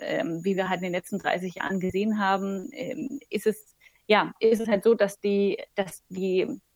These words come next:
dass Veränderung mehr Energie braucht. Das ist ja auch in der Physik so, als wenn ein System einfach so bleibt, wie es ist.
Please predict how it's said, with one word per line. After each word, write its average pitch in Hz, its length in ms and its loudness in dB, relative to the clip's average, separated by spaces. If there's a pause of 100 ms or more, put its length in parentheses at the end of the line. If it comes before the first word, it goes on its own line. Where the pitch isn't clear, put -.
(480)
dass - 160 -6
Veränderung 240 640 0
mehr 233 320 6
Energie 202 380 2
braucht. 165 400 2
Das 175 120 -10
ist 185 140 -8
ja - 80 2
auch - 80 -4
in 190 60 -6
der 180 80 -6
Physik 220 360 4
so, 247 260 6
als - 260 -4
wenn 180 200 0
ein 180 100 -2
System 185 540 0
einfach 185 280 -2
so 180 180 0
bleibt, 165 320 0
wie 185 60 -2
es 180 100 -4
ist. - 340 -4